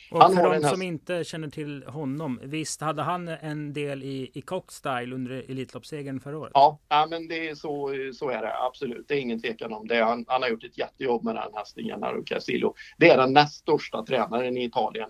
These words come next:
Speaker 2: efter Alessandro Gocciadoro och nu är han här i Sverige med nio hästar. Han har en som heter Bramante Ors, den har nio på nitton.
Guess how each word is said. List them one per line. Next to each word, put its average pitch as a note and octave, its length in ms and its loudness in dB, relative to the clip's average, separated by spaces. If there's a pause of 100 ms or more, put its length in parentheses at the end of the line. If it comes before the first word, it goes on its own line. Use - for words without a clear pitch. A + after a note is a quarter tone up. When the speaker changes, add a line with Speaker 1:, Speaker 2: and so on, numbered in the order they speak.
Speaker 2:
efter C3 320 -8
Alessandro G#2+ 540 -4
Gocciadoro A2 840 -2
och C3 100 -6
nu B2 280 0 (180)
är C3+ 160 4
han G#2+ 200 -2
här G#2+ 180 -2
i A2+ 60 -2
Sverige G#2 340 -6
med G#2+ 120 -12
nio A2 240 -6
hästar. G#2 520 -2 (460)
Han F3+ 180 8
har D#3+ 160 8
en C#3+ 140 0
som D3 100 -6
heter B2+ 200 -2
Bramante A#2+ 500 0
Ors, B2+ 460 -2
den C#3 220 -2
har B2 100 -4
nio D3+ 500 -6
på A#2+ 140 -8
nitton. C3 760 -2